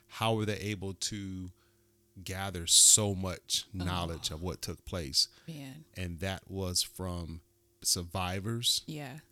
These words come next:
Speaker 1: and the generation
Speaker 2: Recording.
Speaker 1: passing information
Speaker 2: Yeah.
Speaker 1: to the next generation.
Speaker 2: It's basically oral history.
Speaker 1: So you have people talking.
Speaker 2: Mm-hmm.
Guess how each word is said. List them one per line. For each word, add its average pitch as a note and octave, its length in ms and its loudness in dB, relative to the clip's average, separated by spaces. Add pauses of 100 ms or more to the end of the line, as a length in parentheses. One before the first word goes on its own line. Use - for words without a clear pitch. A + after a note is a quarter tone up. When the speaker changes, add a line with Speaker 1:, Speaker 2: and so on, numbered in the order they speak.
(260)
Speaker 1:
and E2 400 -6
the D#2+ 120 -6
generation G2 680 2
Speaker 2:
Recording. C3+ 680 -6 (220)
Speaker 1:
passing F#2+ 760 0 (360)
information F2 840 -2 (380)
Speaker 2:
Yeah. D#3+ 100 -6
Speaker 1:
to - 100 0
the E2+ 280 -2 (260)
next E2+ 380 -2
generation. C3 520 -2
Speaker 2:
It's F3+ 100 -4
basically G3+ 540 -4
oral C3+ 320 -6
history. - 680 -10
Speaker 1:
So E2+ 460 2 (340)
you G2 180 -2
have F#2 600 -4 (1300)
people B2+ 340 0
talking. - 560 -4 (360)
Speaker 2:
Mm-hmm. D3 200 -8